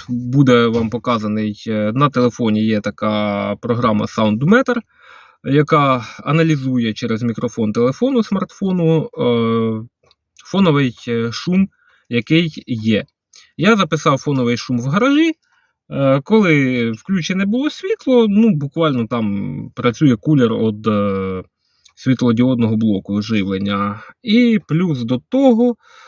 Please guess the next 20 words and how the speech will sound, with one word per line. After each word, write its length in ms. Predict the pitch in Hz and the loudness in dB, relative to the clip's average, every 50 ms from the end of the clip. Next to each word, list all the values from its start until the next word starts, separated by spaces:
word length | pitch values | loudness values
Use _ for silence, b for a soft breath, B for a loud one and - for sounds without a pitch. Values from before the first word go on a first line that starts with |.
| b b b b b b _ | b b b b b b _
у 120 | - 151 | -2 0
мене 380 | 165 180 180 160 143 139 139 135 | 2 2 4 4 2 2 0 0
ще, 240 | 131 - - - 135 | -2 -2 -2 -2 0
е, 300 | 131 127 123 123 120 117 117 113 113 110 110 110 107 113 113 113 113 117 117 117 117 117 117 | 2 2 2 2 0 -2 -6 -10 -12 -14 -14 -12 -10 -8 -6 -4 -4 -4 -2 -2 -2 -2 -2
вийшло 840 | 123 143 151 143 - - - 123 120 120 120 117 117 113 110 110 107 107 _ _ _ _ _ _ _ _ _ _ _ _ _ _ _ | 0 2 2 0 0 -2 -4 -2 0 2 2 2 2 2 0 -2 -4 -6 _ _ _ _ _ _ _ _ _ _ _ _ _ _ _
те, 160 | - 143 131 | 0 2 2
що 260 | 120 - - 123 117 113 | 2 0 0 0 0 0
на 160 | 123 127 123 | 2 2 2
ваз 260 | 120 123 131 123 113 | 2 2 2 2 0
двадцять 360 | 110 117 113 107 110 110 - | 0 -2 -2 -2 -4 -6 -8
один 200 | 113 110 117 113 | -6 -4 -2 -2
нуль 140 | 113 110 107 | -2 -2 -4
сім, 380 | 104 - - - 113 104 104 101 | -6 -6 -6 -2 -2 0 0 0
е, 180 | 101 104 107 | 0 0 2
не 120 | 110 117 117 | 2 0 0
було 280 | 120 123 120 117 110 | 0 0 0 2 2
магнітофона, 1000 | 107 110 110 110 - 127 117 - 120 - - 165 143 120 117 110 110 107 104 - - - - - - - - - _ _ _ _ _ _ _ _ - - - - - _ _ | 2 2 0 0 -2 -4 -6 -6 -6 -4 -2 -2 0 0 0 0 0 0 -2 -4 -8 -12 -18 -20 -20 -20 -20 -20 _ _ _ _ _ _ _ _ -20 -20 -20 -20 -20 _ _
музики 420 | 131 131 147 151 131 120 110 - 120 | 4 4 6 6 4 2 0 -2 -2
не 100 | 123 127 | -2 -2
було, 280 | 143 180 220 254 285 | -2 0 -2 -2 -2